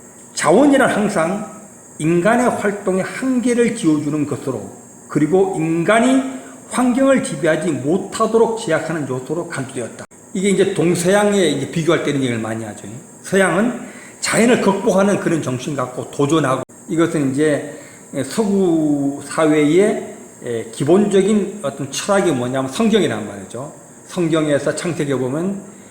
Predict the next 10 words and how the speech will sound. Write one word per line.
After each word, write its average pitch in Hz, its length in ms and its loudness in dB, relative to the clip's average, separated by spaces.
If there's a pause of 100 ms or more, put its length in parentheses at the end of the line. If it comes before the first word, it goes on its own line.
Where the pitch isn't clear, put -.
(280)
어, 127 180 -10
하나님께서 135 540 0
인-, 127 320 -4 (280)
인간에게 131 840 -2 (260)
자연을 143 800 0 (320)
정복하라고 160 560 2
명령하시는 123 800 -2 (240)
그 127 100 -6
얘기가 117 300 -4
나오거든요. 110 500 -6